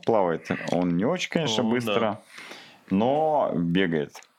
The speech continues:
Speaker 1: очень хорошо. И, в принципе, на велике он готов достаточно серьёзно.
Speaker 2: Ну, посмотрим, поболеем за
Speaker 1: Посмотрим,
Speaker 2: наших.
Speaker 1: будет интересно, как, а, бывший, м, профессиональный атлет, ну, сейчас он тоже выступает ещё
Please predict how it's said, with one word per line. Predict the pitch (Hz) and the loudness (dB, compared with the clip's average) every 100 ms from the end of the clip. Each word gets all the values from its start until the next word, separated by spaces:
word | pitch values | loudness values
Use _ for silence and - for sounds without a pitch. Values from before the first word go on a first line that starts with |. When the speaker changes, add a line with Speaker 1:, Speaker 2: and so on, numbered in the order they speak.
| - | -4
Speaker 1:
очень | 76 78 | -4 -4
хорошо. | - 76 80 - 143 | -2 -2 0 -2 -2
И, | 98 | -2
в | |
принципе, | - 87 87 - | 0 -2 0 0
на | 123 | 0
велике | 135 110 113 | 2 -2 -2
он | 110 | -2
готов | 107 110 98 85 | -2 0 0 0
достаточно | 85 - 85 - 95 | 0 0 0 0 0
серьёзно. | 90 85 80 92 | 2 2 0 -2
Speaker 2:
Ну, | 90 | 0
посмотрим, | 98 - 131 170 170 | -2 0 -2 0 -2
поболеем | 120 101 104 131 156 | -2 0 2 2 0
за | |
Speaker 1:
Посмотрим, | 180 139 135 | 0 0 0
Speaker 2:
наших. | 127 147 | 0 -2
Speaker 1:
будет | 160 | -2
интересно, | 151 160 160 156 - 90 | -2 -2 0 0 0 -4
как, | 82 90 87 - | 0 -2 0 -4
а, | 78 87 85 82 82 80 80 | -2 0 2 0 0 0 -2
бывший, | 90 131 - - 90 - - - - - - - | 0 -2 -2 -4 -4 -6 -12 -16 -18 -20 -16 -12
м, | 147 98 87 85 80 - - - - - - - - | -6 -2 0 0 -2 -4 -10 -14 -16 -20 -20 -16 0
профессиональный | 110 110 - 127 113 92 85 85 | 0 2 2 2 2 0 0 -2
атлет, | - 101 101 90 87 - - _ - | 0 0 4 2 2 -4 -18 _ -2
ну, | 135 90 | 0 0
сейчас | - - 90 - | -4 -2 0 0
он | - | -4
тоже | - 156 160 | -2 -2 -2
выступает | 123 123 123 104 92 | -4 -2 0 0 0
ещё | 87 - 92 85 | -4 0 2 2